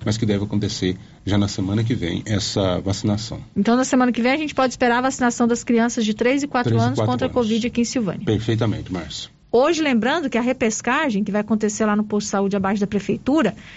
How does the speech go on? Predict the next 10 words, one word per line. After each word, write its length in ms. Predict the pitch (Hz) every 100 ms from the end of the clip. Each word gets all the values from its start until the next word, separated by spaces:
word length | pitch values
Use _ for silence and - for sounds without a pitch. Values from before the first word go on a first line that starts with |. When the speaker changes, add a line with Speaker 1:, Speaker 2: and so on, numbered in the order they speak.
| -
Speaker 2:
a 80 | -
vacina 380 | 202 233 - 240
pediátrica 540 | 247 240 208 220 269
é 20 | 233
para 240 | 226 240
quem 200 | 240 240
tem 240 | 220 226 214
entre 340 | 214 214 214
on-, 340 | 202 202 240 -
cinco 680 | - - 294 370 - 480 -